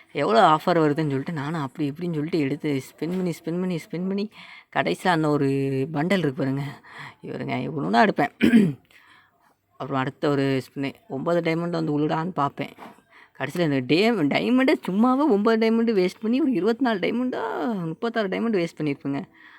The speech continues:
ஐம்பத்தஞ்சு பர்சன்டேஜில் வந்து விழுந்திருக்கு. ஐம்பத்தஞ்சு பர்சன்டேஜ் தான் நம்ம ஏதாவது ஒண்ணு எடுக்கணும்.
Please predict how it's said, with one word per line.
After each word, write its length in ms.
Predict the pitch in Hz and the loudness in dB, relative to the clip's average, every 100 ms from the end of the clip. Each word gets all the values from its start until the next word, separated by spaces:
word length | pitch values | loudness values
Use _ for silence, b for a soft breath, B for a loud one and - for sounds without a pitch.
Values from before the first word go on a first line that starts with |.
| B 143 | B -6
ஐம்பத்தஞ்சு 500 | 147 160 156 147 156 | -2 0 0 -2 -4
பர்சன்டேஜில் 420 | 156 160 156 156 | -2 0 0 0
வந்து 280 | 143 139 131 | -2 0 0
விழுந்திருக்கு. 280 | 131 135 151 | 0 -2 -4
ஐம்பத்தஞ்சு 760 | 156 170 160 151 147 147 151 151 | -6 -4 -2 0 -2 -2 -6 -6
பர்சன்டேஜ் 440 | 160 - 160 160 | -12 -8 -4 -4
தான் 100 | 170 | -4
நம்ம 200 | 196 180 | -4 -6
ஏதாவது 240 | 196 185 190 | -6 -4 -2
ஒண்ணு 180 | 190 135 | -2 -2
எடுக்கணும். 380 | 139 151 135 | -4 -4 -6